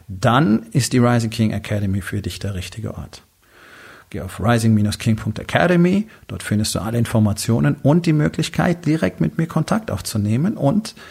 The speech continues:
das wäre vielleicht eine ganz gute Idee, wenn du nicht einfach zweitausendneunzehn wieder wiederholen möchtest. Aufgabe des Tages. Wo in den vier Lebensbereichen, Body, Being, Balance und Business, behandelst du nur die Symptome anstatt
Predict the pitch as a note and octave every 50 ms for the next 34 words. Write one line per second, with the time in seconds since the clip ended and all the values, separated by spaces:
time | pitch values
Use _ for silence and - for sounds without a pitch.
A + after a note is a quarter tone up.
0 | - - - - - - - - - _ _ - - - D3 C#3+ - D#3+ D3+ D3+
1 | D#3 - - C#3+ C3+ C3+ - - B2 A#2 B2 B2 A#2+ - - B2 A#2+ - A2+ A2+
2 | G#2+ A2 A2+ A#2+ B2 B2+ B2 A#2 A#2 A#2 B2 A#2 - A#2+ A#2+ A2+ - G#2+ - -
3 | - A2 A2+ A2+ A2+ A2 A#2 A#2 G#2+ G2+ G2+ G2 G2 F#2+ - A2+ A2 A2 A2 G#2
4 | G#2 G#2+ A2+ A2+ - - - - _ _ _ - - A#2+ A#2+ C3 C3+ C#3 C3+ A2
5 | F#2 D#2+ C2+ - - - - - - - - - - _ _ _ _ _ _ _
6 | _ _ _ _ _ _ _ _ _ _ _ _ _ _ _ _ _ _ _ _
7 | _ _ _ _ _ _ - - - - - - _ - - F#2 - - A2 C3
8 | B2+ B2 - - C3 D3 - - G#2 - - - A2+ B2 C3 C3 B2+ - - C3
9 | B2+ C3 C#3 C#3+ C3 - - - - - - - A2 A2+ A2+ C#3+ C#3 B2 A#2+ B2
10 | C3+ C#3 C3 A#2+ B2+ C#3 C#3+ C#3 B2 B2+ A#2 A2+ C#3+ C#3+ - - - - - -
11 | _ _ _ _ - - - - - - _ - - A2 B2+ D#3 F3 E3 D#3+ -
12 | - - C#3 C3+ C3 B2+ C3 C3 C3 C3 C3 C#3 - - _ _ _ - - A#2
13 | A2+ A#2+ A#2 A2 - - A2 G#2+ G#2+ G#2+ G#2+ A2 A2 G#2+ - - _ _ - A2+
14 | A2 - - G#2+ F#2+ F#2 - -